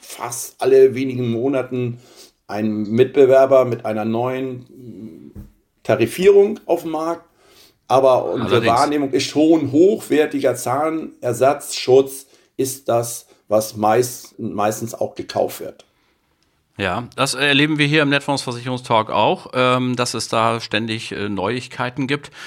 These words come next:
Speaker 2: Äh, dann lass doch mal hören, wenn wir uns mal jetzt auf die Highlights, äh, konzentrieren, äh, was bringt die neue, ähm, Welt denn mit sich? Was können wir, äh, was können die Maklerinnen und Makler erwarten?
Speaker 1: Also was uns sehr wichtig ist, dass wir natürlich, äh,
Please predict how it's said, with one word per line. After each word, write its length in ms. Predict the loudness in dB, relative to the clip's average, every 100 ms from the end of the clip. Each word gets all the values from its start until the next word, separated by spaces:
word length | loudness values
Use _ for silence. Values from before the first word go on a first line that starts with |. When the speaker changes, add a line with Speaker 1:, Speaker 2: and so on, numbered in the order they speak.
| -20 -12 -4
Speaker 2:
Äh, 100 | 0
dann 160 | 0
lass 160 | 0 -2
doch 160 | -2
mal 220 | 0 0 2
hören, 320 | 2 2 0
wenn 100 | -2
wir 80 | -4
uns 140 | -2
mal 80 | -4
jetzt 120 | -2
auf 120 | -6
die 140 | -6 -2
Highlights, 500 | -2 0 -2 -4 -6
äh, 120 | -6
konzentrieren, 840 | -6 -4 -4 -6 -2 2 2 0 -8 -20 -8
äh, 240 | 0 0 2
was 340 | 0 -2 -4 -6
bringt 440 | -4 -4 -6 -6 -4
die 80 |
neue, 580 | 0 2 4 4 2 2
ähm, 460 | 2 2 0 -2 -2
Welt 360 | 0 -2 -2 -2
denn 100 | 0
mit 160 | -2
sich? 320 | -2 -4 -4
Was 220 | -4 -4 -4
können 280 | -4 -4
wir, 380 | 0 2 2 -2 -8 -16 -2
äh, 240 | 0 0
was 160 | -2 -4
können 240 | -4 -4
die 100 | -2
Maklerinnen 440 | 0 0 -2 -4 -4
und 100 | -2
Makler 540 | -2 0 0 0 -2
erwarten? 500 | -6 -4 -4 -4 -10 _ _ _ _ _
Speaker 1:
Also 160 | -2 2
was 300 | 0 -2 -6
uns 240 | -2 0 2
sehr 160 | 2
wichtig 320 | 2 -4 -2
ist, 160 | 0 0
dass 160 | -2 0
wir 80 |
natürlich, 580 | -2 -2 0 2 0 -2
äh, 240 | -2 0